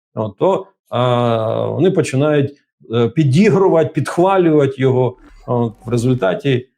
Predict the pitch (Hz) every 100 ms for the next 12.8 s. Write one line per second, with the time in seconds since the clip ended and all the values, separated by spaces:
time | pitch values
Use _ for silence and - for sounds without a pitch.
0 | _ 113 123 147 135 120 - 120 117 _
1 | _ 123 127 127 123 127 - 101 95 _
2 | _ _ - _ _ 147 202 180 - 131
3 | 127 123 123 165 220 233 247 226 185 123
4 | 104 104 - 113 107 127 180 226 175 151
5 | 131 113 135 135 139 127 127 101 123 127
6 | - 151 - 117 - - 170 160 175 165
7 | 170 170 208 240 262 - _ _ _ _
8 | - - 151 147 147 135 117 - 92 90
9 | 104 _ _ - 143 226 262 240 208 202
10 | 151 147 139 131 117 113 107 - _ 113
11 | 113 120 117 - _ _ - 127 127 113
12 | 113 110 98 113 101 101 95